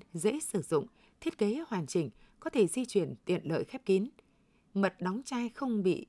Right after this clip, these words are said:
xì, nổ, lên men, đảm bảo vệ sinh an toàn thực phẩm. Chiếc máy của ông đã được Cục Sở hữu trí tuệ cấp bằng sáng chế và chứng nhận bản quyền. Ông Ngô Ngọc Cảnh, Giám đốc Trung tâm Hỗ trợ V A C Trang trại, Hội làm vườn và trang trại Thanh Hóa nói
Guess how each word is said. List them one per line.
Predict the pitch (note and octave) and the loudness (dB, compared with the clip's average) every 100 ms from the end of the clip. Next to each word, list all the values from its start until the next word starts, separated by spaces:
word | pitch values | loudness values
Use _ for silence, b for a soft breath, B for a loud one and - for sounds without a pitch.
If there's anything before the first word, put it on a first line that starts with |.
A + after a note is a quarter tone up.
| _ | _
xì, | - - F3 | -2 2 2
nổ, | C#3+ D3+ C3+ - - | 2 -2 -2 -4 -6
lên | G#3 G3+ | -4 -2
men, | G#3+ G#3 b b b b | -2 -4 b b b b
đảm | G3+ E3+ | -2 0
bảo | F3 D3+ C3+ | 0 -2 -4
vệ | D#3+ - | -2 -2
sinh | B3 A3+ | -2 -2
an | G#3+ | -2
toàn | F3 | -4
thực | A#2+ | -4
phẩm. | - D#3 G#2+ _ b b b b | -2 -2 -4 _ b b b b
Chiếc | - C4+ | -6 -2
máy | B3 C4 | -2 0
của | A#3+ | 2
ông | - G3+ G3+ G3+ | 4 2 0 0
đã | |
được | B3+ A3 | 0 2
Cục | G3 E3 | 0 0
Sở | - | -4
hữu | C#3+ D#3 | -4 -2
trí | A3 G#3 | 0 -2
tuệ | - F#3+ - b b b | 2 0 0 b b b
cấp | - E4+ | -6 -2
bằng | F#3 C#3 | -2 -2
sáng | B2+ D#3 G3+ | -4 -6 -4
chế | G3+ F3+ C4 b b b - | 0 0 -2 b b b -4
và | F3+ | -4
chứng | E3 G3+ B3+ | 0 0 2
nhận | C4 F3+ E3+ | 0 -2 -4
bản | D#3+ B2 | -6 0
quyền. | D3+ C3+ - _ b b b | 0 0 -4 _ b b b
Ông | - B3 | -2 0
Ngô | A#3+ | 0
Ngọc | F#3 - | -2 0
Cảnh, | E3+ A#2 b b | 0 0 b b
Giám | - G3+ | -4 -2
đốc | B3+ E4 - | -2 -6 -6
Trung | A#3 A3 | -4 -2
tâm | A3 G3 | -4 -2
Hỗ | G#3 | -4
trợ | G#3+ A3 E3 - | -2 -2 -2 -2
V | |
A | G3 | -4
C | F#3 G3+ G3 | -2 -2 -2
Trang | - G3 | -2 -4
trại, | - E3+ - b b b | -2 -4 -6 b b b
Hội | G#3 E3+ | 2 2
làm | F3 | 0
vườn | C#3 E3 C#3+ | -4 -4 -4
và | C#3 | -6
trang | G3+ | -6
trại | F3+ - | -6 -8
Thanh | D#3+ E3 | -8 -8
Hóa | C#3 | -8
nói | D3 C3+ F#3+ | -8 -6 -8